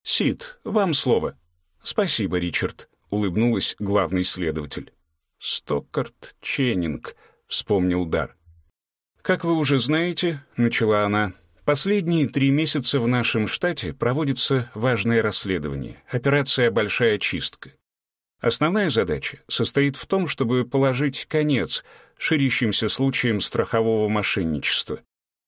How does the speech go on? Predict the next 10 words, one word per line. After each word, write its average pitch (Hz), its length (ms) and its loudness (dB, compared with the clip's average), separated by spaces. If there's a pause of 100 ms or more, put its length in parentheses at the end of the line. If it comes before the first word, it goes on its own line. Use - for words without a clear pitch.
Мы 123 180 2
оцениваем 127 760 0
общий 120 380 0
убыток 110 540 0
казне 110 420 2
штата 160 380 -2
за 101 160 2
этот 104 240 0
год 107 280 0 (340)
приблизительно 135 840 0